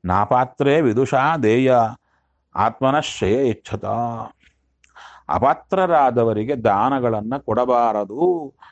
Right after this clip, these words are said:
ಎಂಬುದನ್ನ ಚೆನ್ನಾಗಿ ಇಲ್ಲಿ ತಿಳಿಸಿಕೊಡ್ತಾ ಬರ್ತಾ ಇದ್ದಾರೆ. ನಂತರ ಒಂದು ಗೋವನ್ನ ಒಬ್ಬರಿಗೆ ಕೊಡಬೇಕಷ್ಟೇ ಹೊರತು ಅನೇಕ ಜನರಿಗೆ ಕೊಡಬಾರದು.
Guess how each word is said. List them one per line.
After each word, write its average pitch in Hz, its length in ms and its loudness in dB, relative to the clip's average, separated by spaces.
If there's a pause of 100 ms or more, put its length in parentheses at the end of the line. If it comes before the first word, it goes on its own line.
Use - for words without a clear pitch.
(160)
ಎಂಬುದನ್ನ 110 640 0 (220)
ಚೆನ್ನಾಗಿ 120 920 0
ಇಲ್ಲಿ 147 240 0
ತಿಳಿಸಿಕೊಡ್ತಾ 110 760 -4
ಬರ್ತಾ 95 340 -8
ಇದ್ದಾರೆ. 107 520 -6 (1300)
ನಂತರ 120 320 0 (1400)
ಒಂದು 202 420 2
ಗೋವನ್ನ 185 520 2
ಒಬ್ಬರಿಗೆ 170 600 2
ಕೊಡಬೇಕಷ್ಟೇ 170 680 0
ಹೊರತು 135 420 2
ಅನೇಕ 131 520 0
ಜನರಿಗೆ 135 500 0
ಕೊಡಬಾರದು. 120 1040 -2